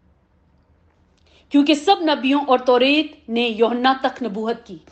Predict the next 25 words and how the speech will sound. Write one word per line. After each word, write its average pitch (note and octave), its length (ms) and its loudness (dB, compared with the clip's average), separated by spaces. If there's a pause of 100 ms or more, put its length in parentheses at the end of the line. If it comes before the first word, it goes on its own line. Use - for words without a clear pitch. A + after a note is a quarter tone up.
(220)
This, G#3 200 -4 (360)
the A#3 280 2
last C4+ 400 2
जो A#3 300 2 (140)
नबूवत B3 400 0
हुई B3 220 -8
थी C4+ 80 -4
वो A3 120 -6
मलाकी G#3 500 -2
की A#3 320 -12
किताब G#3+ 380 -6
थी - 400 -16 (680)
और B3 200 4
उसकी C4+ 380 -6
लास्ट A#3 320 2
नबूवत A#3+ 340 0
भी G3 160 -10
यही G3 320 -6
थी। F#3 220 -20 (1080)
और A3 260 0
फिर D#4 440 0 (840)
connection C#4 480 2
हम C#4 180 -2
देखते G#3+ 360 -4
हैं, B3 340 -10